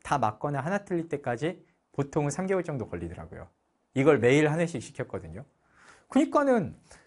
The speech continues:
그렇게 해서 '아, 이게 이렇게 들리고 이렇게 들리고.' 해서 소리로만 들었을 때는 매끄럽게 이제 이해가 탕 가는 거야. 그러면 이제 다음 문제로 넘어가. 어, 그렇게 한 문제씩, 한 문제씩, 한 문제씩 해서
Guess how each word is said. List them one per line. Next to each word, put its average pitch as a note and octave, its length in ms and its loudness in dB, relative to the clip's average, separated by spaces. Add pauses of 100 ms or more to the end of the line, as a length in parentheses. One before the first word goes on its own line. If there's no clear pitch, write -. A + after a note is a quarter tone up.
그렇게 C#4 320 6
해서 A#3 460 4
'아, A3 320 6
이게 D#3+ 240 4
이렇게 E3+ 320 4
들리고 F3 280 0
이렇게 D3+ 280 2
들리고.' E3 340 0
해서 F3+ 240 0
소리로만 A#3+ 520 4
들었을 D#3 300 0
때는 D#3 240 0
매끄럽게 C#3 380 0
이제 A2+ 140 0
이해가 A2+ 360 0
탕 B3+ 200 -2
가는 G#2+ 260 -4
거야. E2+ 220 -6 (300)
그러면 D#3 320 6
이제 A2 120 0
다음 A2 180 0
문제로 G2 240 -4
넘어가. C#2 320 -14 (640)
어, - 160 -10 (240)
그렇게 F3 220 2
한 G3 140 2
문제씩, G3+ 440 0
한 F#3+ 80 -2
문제씩, F3 340 -4
한 E3 80 0
문제씩 E3 300 -2
해서 F3 280 -2